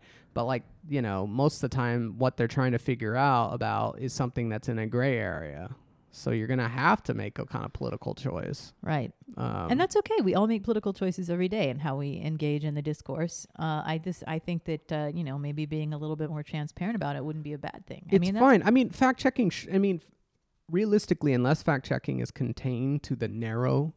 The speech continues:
Speaker 1: thing,
Speaker 2: Yeah.
Speaker 1: it really shouldn't exist. I
Speaker 2: Yeah.
Speaker 1: mean, you, you, you, you should write a piece arguing.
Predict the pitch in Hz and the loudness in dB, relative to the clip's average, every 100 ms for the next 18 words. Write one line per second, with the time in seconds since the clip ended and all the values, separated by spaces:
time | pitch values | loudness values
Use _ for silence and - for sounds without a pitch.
0 | - 156 147 165 139 - - - _ _ | -4 -2 0 0 -2 -6 -14 -18 _ _
1 | _ _ 170 175 208 220 - 190 170 120 | _ _ -4 2 2 2 4 4 4 -2
2 | - 127 143 - - - - _ _ _ | -6 -6 -6 -6 -14 -20 -20 _ _ _
3 | _ _ _ _ - 147 135 - 139 139 | _ _ _ _ -2 2 2 0 -2 -2
4 | 117 147 - 156 143 160 185 208 156 165 | 0 -2 0 -2 2 4 4 4 0 2
5 | 147 147 123 - 202 175 - - 170 151 | 2 4 0 -4 -4 -4 -4 4 4 4
6 | 135 90 67 | 0 -2 -10